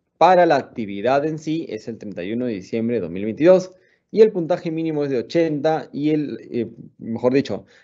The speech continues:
al cumplimiento de la valla mínima te da ochenta puntos y la valla ideal te da cien puntos. En lo que respecta a la actividad dos, vale decir, dirigida a las tipo E, hay que tener la acti-, bueno, la actividad consta de ejecutar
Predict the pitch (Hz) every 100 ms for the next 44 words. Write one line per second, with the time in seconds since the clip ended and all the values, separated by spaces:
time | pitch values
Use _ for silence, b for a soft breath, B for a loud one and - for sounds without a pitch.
0 | b - 120 113 123 151 160 131 143 156
1 | 165 170 165 156 117 113 117 147 156 170
2 | 165 147 170 - 120 104 107 127 123 123
3 | 123 95 95 - 110 - 120 - - _
4 | _ _ _ _ _ _ _ _ - 147
5 | 143 143 135 - 214 220 196 - 120 139
6 | 151 156 170 175 175 _ - 117 127 127
7 | 123 139 143 147 117 104 101 123 120 110
8 | - 127 127 135 - - 160 175 - _
9 | _ _ b b b b b b _ -
10 | 135 143 139 131 135 135 - 127 127 113
11 | 101 95 117 135 135 151 151 147 123 139
12 | 156 - 113 - 101 131 139 -